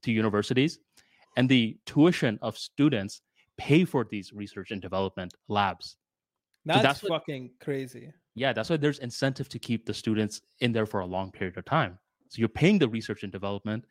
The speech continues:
Speaker 1: and you're paying these teachers all that money.
Speaker 2: See, I'll tell you the real reason, and this is just my own analysis, so I could be wrong. But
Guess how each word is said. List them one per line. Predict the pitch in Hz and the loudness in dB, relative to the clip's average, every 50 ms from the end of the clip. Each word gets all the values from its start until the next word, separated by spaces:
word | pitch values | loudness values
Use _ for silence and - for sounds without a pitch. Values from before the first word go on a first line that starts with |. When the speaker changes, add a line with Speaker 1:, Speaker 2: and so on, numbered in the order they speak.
| _ _ _ _ _ _ | _ _ _ _ _ _
Speaker 1:
and | - | -8
you're | 190 190 | -8 -8
paying | 190 - - 214 214 202 | -2 0 2 2 2 2
these | 185 185 - | 0 -2 -4
teachers | - - 190 - 175 160 | -4 -4 -6 -4 -2 -2
all | 165 160 151 | 0 0 0
that | 151 139 127 | 0 0 -2
money. | 156 160 123 98 95 - _ _ _ _ _ _ _ _ _ _ - | -2 -4 -6 -8 -12 -20 _ _ _ _ _ _ _ _ _ _ -12
Speaker 2:
See, | - - 214 151 - - | -8 -6 -6 -6 -8 -8
I'll | - 175 202 214 | -6 -4 -4 -2
tell | 220 240 254 | -2 -2 -2
you | 285 285 | 0 2
the | 214 214 156 | 4 4 4
real | 131 127 131 135 139 139 139 | 4 2 2 0 0 0 0
reason, | 139 139 135 135 131 139 151 151 147 143 151 - - _ _ - | 0 0 0 -2 -2 -2 -2 -2 -2 -2 -6 -8 -12 _ _ -2
and | 170 156 151 151 | 0 0 0 0
this | 180 175 190 | -2 -4 -4
is | 226 202 | -4 -4
just | 202 202 - | -4 -4 -4
my | 180 151 143 143 | -4 -4 -2 -4
own | 143 135 135 131 | -4 -4 -6 -6
analysis, | 127 123 123 120 120 127 127 - 135 123 - - | -6 -6 -8 -8 -8 -10 -12 -12 -14 -14 -14 -10
so | - 139 | -8 -8
I | 131 | -6
could | 123 - 139 135 | -6 -6 -6 -4
be | 143 139 | -4 -4
wrong. | 123 117 113 113 117 - _ _ _ _ _ _ _ _ _ _ _ _ _ _ _ _ _ _ _ _ _ _ _ _ - | -4 -6 -10 -12 -14 -20 _ _ _ _ _ _ _ _ _ _ _ _ _ _ _ _ _ _ _ _ _ _ _ _ -12
But | 143 131 123 143 143 147 147 143 - | -6 0 2 4 4 4 2 0 -4